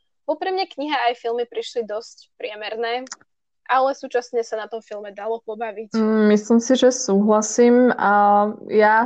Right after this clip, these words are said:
Speaker 2: som... Um, t-, taký náš humor je podľa mňa aj film, a, Angus, Tonks and Perfect Snogging. Um, úprimne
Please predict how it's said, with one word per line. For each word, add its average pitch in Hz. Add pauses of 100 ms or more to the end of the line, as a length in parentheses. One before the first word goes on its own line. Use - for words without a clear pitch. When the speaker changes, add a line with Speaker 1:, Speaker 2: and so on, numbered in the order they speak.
Speaker 2:
som... 233
Um, 208 (560)
t-, - (160)
taký 226
náš 220
humor 220
je 202
podľa 208
mňa 208
aj 208
film, 214 (640)
a, 190 (760)
Angus, 214
Tonks 202
and 196
Perfect 190
Snogging. 202 (760)
Um, 202 (180)
úprimne 208